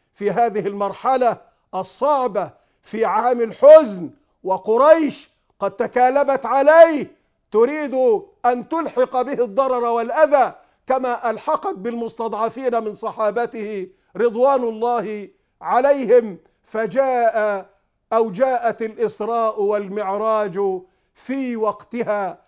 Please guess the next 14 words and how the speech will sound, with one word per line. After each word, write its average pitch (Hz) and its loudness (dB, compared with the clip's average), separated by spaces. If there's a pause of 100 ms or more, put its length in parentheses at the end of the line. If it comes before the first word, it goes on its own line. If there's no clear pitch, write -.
(160)
كما 226 -4
قلت 214 -4
لحضراتكم، 196 -6 (380)
لي-، 226 -2 (280)
لي-، 196 -6 (460)
ليثبت 202 2
الله 233 -2 (140)
عز 208 -2
وجل 220 -2 (340)
نبيه 220 -4 (180)
صلى 254 -4
الله 220 -4
عليه 214 -4
وسلم. 202 -6